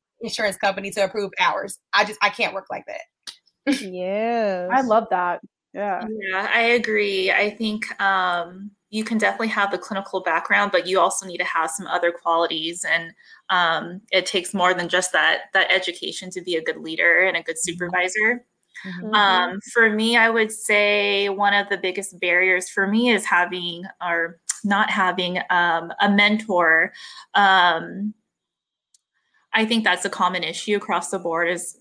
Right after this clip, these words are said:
Speaker 4: a lack of mentorship, especially for, for us. Um, and specifically having a mentor of,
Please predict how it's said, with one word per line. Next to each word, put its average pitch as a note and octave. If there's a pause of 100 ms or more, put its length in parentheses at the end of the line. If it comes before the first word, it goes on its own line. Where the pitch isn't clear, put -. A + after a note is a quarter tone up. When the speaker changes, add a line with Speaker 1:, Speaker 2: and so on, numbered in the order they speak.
(120)
Speaker 4:
a F#3
lack E3+
of G#3+
mentorship, A#3
especially G3
for, F3+
for -
us. F#3 (460)
Um, F#3 (500)
and G#3 (120)
specifically A3
having F#3+
a F3
mentor F3
of, E3+